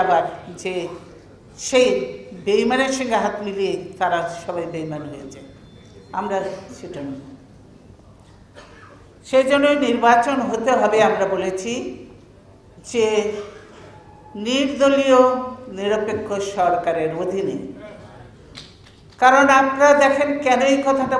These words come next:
বলছি, এটা বলছি শুধু আমরা জাতীয় নির্বাচনের কথা, অন্য কোনো নির্বাচনের কথাও বলিনি। কিন্তু অন্য নির্বাচন তো এই দেশে হয়েছে, আপনার ইউনিয়ন কাউন্সিলের নির্বাচন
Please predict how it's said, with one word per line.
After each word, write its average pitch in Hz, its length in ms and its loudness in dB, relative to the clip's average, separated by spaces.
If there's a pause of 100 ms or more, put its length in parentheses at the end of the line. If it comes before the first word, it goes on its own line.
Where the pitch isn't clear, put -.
বলছি, 233 300 -2 (1500)
এটা 247 140 0 (100)
বলছি 269 240 0 (120)
শুধু 285 180 -2 (140)
আমরা 254 240 4 (1080)
জাতীয় 220 400 2 (100)
নির্বাচনের 208 580 -4
কথা, 170 200 -6 (140)
অন্য 226 140 -8 (120)
কোনো 240 140 -6 (120)
নির্বাচনের 175 500 -6
কথাও 175 320 -4
বলিনি। 151 320 -10 (520)
কিন্তু 220 220 -6 (120)
অন্য 233 140 0 (180)
নির্বাচন 226 480 0
তো 262 120 -6
এই 233 120 -2
দেশে 220 260 -4
হয়েছে, 214 300 -4 (100)
আপনার 190 240 -6 (120)
ইউনিয়ন 190 360 -8 (140)
কাউন্সিলের 190 560 -6
নির্বাচন 180 360 -4